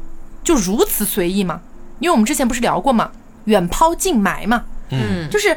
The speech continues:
Speaker 1: 如果真是欧阳炳强做的，那他这个完全就是一个反逻辑，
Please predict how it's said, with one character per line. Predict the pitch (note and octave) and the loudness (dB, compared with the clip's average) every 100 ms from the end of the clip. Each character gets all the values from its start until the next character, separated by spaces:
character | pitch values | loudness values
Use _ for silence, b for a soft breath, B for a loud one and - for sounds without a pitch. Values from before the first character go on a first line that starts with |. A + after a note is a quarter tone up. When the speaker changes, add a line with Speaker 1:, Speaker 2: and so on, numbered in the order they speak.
| - | 2
Speaker 1:
如 | A#3 G4+ | 4 4
果 | - A#3 | 4 2
真 | G3 C4+ | 4 2
是 | - | 2
欧 | - A#3+ | 4 4
阳 | A3+ | 6
炳 | A3 F3+ | 4 0
强 | F#3+ F3+ | -2 -2
做 | B3+ G#3+ | 2 0
的， | - A#3 | 0 0
那 | D4 | 0
他 | F4+ | 2
这 | F#4 | 2
个 | A#3 | 0
完 | F#3+ F#3+ D4+ | 2 2 2
全 | - A3+ | 2 2
就 | C4+ | 2
是 | C4 | 0
一 | A3+ | 0
个 | B3+ | 0
反 | - E3+ F3 | 0 -2 -4
逻 | D#3+ E3 | -6 -4
辑， | G#3+ F#3 | -4 -4